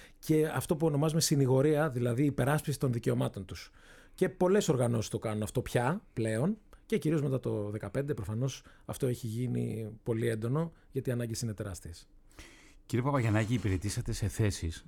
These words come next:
Speaker 2: στο Δήμο της Αθήνας, αλλά και έχετε μια ανάλογη ευρωπαϊκή εμπειρία. Όταν κορυφώνονται πια οι μεταναστευτικές ροές, δηλαδή όταν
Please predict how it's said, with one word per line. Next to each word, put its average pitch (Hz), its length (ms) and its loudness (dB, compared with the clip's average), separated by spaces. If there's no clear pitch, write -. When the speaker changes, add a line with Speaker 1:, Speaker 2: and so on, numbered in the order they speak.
Speaker 2:
στο 80 500 -6
Δήμο 104 240 2
της 85 140 -6
Αθήνας, 82 580 -2
αλλά 82 360 -2
και 87 240 -4
έχετε 95 580 -4
μια 95 220 0
ανάλογη 90 400 2
ευρωπαϊκή 82 440 -2
εμπειρία. 80 480 -2
Όταν 123 400 0
κορυφώνονται 98 640 0
πια 73 380 -10
οι 107 160 2
μεταναστευτικές 87 680 0
ροές, 76 300 0
δηλαδή 82 300 0
όταν 87 300 0